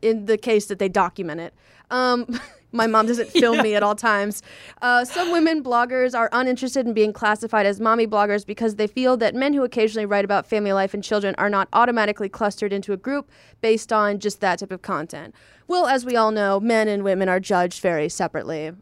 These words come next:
Speaker 1: And, you know, with, when a man takes care of his child, it's like he's babysitting. When a woman
Speaker 2: Yes.
Speaker 1: takes care of her child, it's like, duh.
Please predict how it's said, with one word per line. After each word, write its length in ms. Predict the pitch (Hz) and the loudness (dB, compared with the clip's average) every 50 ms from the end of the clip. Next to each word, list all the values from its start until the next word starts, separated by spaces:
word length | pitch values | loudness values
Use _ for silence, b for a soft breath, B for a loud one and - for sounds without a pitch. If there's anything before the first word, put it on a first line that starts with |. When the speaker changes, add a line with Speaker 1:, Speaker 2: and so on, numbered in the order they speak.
| _ - | _ -4
Speaker 1:
And, 360 | 214 208 202 202 202 196 - - | -2 -2 0 -2 -4 -8 -10 -8
you 160 | 208 240 233 | 0 0 0
know, 200 | 214 202 190 - _ _ - - - - - - - | 2 0 -2 -4 _ _ -20 -20 -20 -20 -20 -20 -14
with, 240 | - 254 320 302 - | -4 -2 -2 -2 0
when 160 | 262 285 320 | 0 0 0
a 40 | 302 | 2
man 320 | 294 294 302 302 294 294 254 | 2 2 2 2 0 0 0
takes 260 | - 254 226 - - | -2 -6 -6 -6 -4
care 160 | - 233 214 | -2 0 0
of 80 | 208 190 | 0 -2
his 100 | 190 - | -6 -8
child, 380 | - - 202 180 170 180 185 | -2 0 0 2 2 0 -2
it's 160 | 190 180 - | -4 -6 -4
like 140 | 190 175 170 | -6 -6 -4
he's 160 | - 214 196 | -4 -8 -6
babysitting. 640 | - - 208 196 - 170 156 - - - - 196 196 - | -2 0 0 0 0 -2 -8 -8 -8 -8 -8 -10 -10 -2
When 120 | - 226 226 | 0 0 2
a 40 | 233 | 4
woman 240 | 254 277 269 254 | 4 4 4 4
Speaker 2:
Yes. 80 | 240 - | 0 0
Speaker 1:
takes 200 | 233 214 - - | -2 -2 -2 -2
care 140 | - 220 208 | 0 0 0
of 80 | 190 | 2
her 80 | 202 190 | 0 -2
child, 280 | - 202 185 175 180 190 | 0 0 0 2 2 0
it's 160 | 185 - - | -2 -4 -2
like, 220 | 196 156 160 - | -4 -4 -4 -2
duh. 340 | - 196 180 170 156 156 - | 0 0 0 0 -2 -4 -6